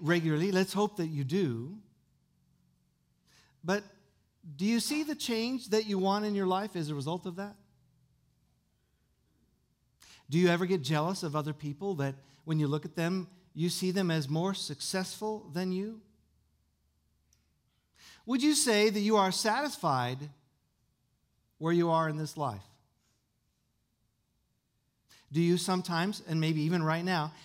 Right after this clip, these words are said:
feel a deep sense of loneliness, a desolation? These are all questions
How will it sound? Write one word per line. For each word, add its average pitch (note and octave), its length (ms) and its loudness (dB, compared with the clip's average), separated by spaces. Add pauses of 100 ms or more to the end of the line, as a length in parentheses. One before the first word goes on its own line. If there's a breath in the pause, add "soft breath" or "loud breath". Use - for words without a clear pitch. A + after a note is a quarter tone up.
(100)
feel G3+ 280 4
a F#3 60 2
deep F3+ 300 0
sense F#3 280 -2
of D3+ 140 -4
loneliness, F#3+ 840 -4 (1000)
a D3 60 -6
desolation? D3+ 760 -4 (760 loud breath)
These G3+ 220 4
are A3 140 4
all E3 600 0 (160)
questions C3+ 840 -4